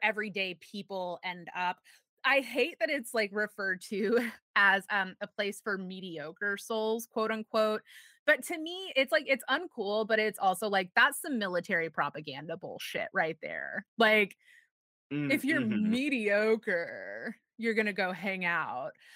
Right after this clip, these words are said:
Speaker 1: Um,
Speaker 2: If you're just
Speaker 1: essentially
Speaker 2: a guy
Speaker 1: if you're
Speaker 2: who
Speaker 1: just some dude, the
Speaker 2: Some dude,
Speaker 1: But, like,
Speaker 2: whatever.
Speaker 1: basically, if you're not, like, the hero of an epic,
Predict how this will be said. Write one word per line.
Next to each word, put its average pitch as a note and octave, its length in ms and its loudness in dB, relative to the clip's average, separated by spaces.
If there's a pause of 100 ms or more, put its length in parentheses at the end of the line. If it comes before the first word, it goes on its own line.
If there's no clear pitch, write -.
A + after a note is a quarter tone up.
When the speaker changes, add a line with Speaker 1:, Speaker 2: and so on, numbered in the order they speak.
(260)
Speaker 1:
Um, A3+ 240 8
Speaker 2:
If A3+ 100 -6
you're F3+ 180 8
just - 360 6
Speaker 1:
essentially - 20 2
Speaker 2:
a C#3+ 120 6
guy F#2+ 1120 2 (460)
Speaker 1:
if - 100 4
you're C#4+ 120 2
Speaker 2:
who - 0 -
Speaker 1:
just G4 280 -2 (240)
some G#3+ 440 -2
dude, F3 640 -4
the A3 120 -6 (100)
Speaker 2:
Some E3+ 640 4
dude, G2+ 1080 -4 (240)
Speaker 1:
But, - 140 -2
like, - 220 4
Speaker 2:
whatever. - 280 0 (140)
Speaker 1:
basically, F#4 320 -6 (260)
if E4 140 0
you're G4 220 -2
not, E4 240 0
like, D#4+ 180 -6
the B3 80 2
hero G#3 480 0
of G3 180 0
an F#3+ 120 -2
epic, F#3 520 0